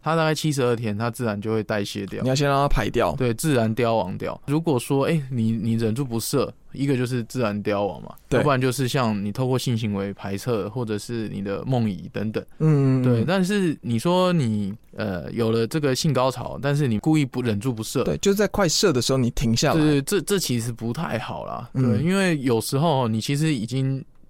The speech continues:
Speaker 1: 他已经在 on the way 了，他已经准备要蓄势待发
Speaker 2: 出来了。
Speaker 1: 往前冲了。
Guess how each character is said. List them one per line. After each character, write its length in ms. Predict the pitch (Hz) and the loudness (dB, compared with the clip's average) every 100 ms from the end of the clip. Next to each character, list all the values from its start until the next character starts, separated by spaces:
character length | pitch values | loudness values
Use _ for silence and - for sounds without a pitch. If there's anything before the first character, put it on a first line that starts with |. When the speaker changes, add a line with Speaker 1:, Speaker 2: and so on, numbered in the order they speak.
| - | -10
Speaker 1:
他 160 | - 151 | -2 0
已 60 | |
经 120 | 123 | 2
在 120 | 131 135 | 2 0
on 200 | 113 113 | 0 0
the 80 | 110 | 2
way 260 | 123 113 | 2 2
了， 160 | 95 101 | 0 -8
他 140 | - 143 | -4 -4
已 20 | |
经 180 | 120 127 | -2 -4
准 160 | 123 104 | -2 -2
备 120 | 120 | 0
要 240 | 127 117 113 | 0 0 -2
蓄 160 | - 135 | -4 0
势 100 | 135 | 2
待 180 | 131 123 | 2 2
发 60 | - | 2
Speaker 2:
出 60 | |
来 60 | 117 | 0
了。 80 | 113 | 2
Speaker 1:
往 120 | 107 | 0
前 180 | 104 101 | -4 -6
冲 280 | - 104 | -6 -6
了。 80 | 101 | -6